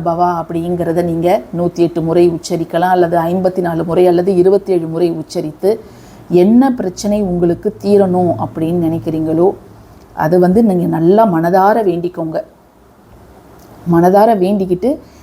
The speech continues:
உங்க வீட்ல இருக்கக்கூடிய, ஆம், துவரம்பருப்பு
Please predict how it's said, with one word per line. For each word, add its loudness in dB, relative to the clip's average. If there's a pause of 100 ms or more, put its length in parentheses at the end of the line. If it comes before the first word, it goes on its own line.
(260)
உங்க 4
வீட்ல 0
இருக்கக்கூடிய, -2 (580)
ஆம், 0
துவரம்பருப்பு 2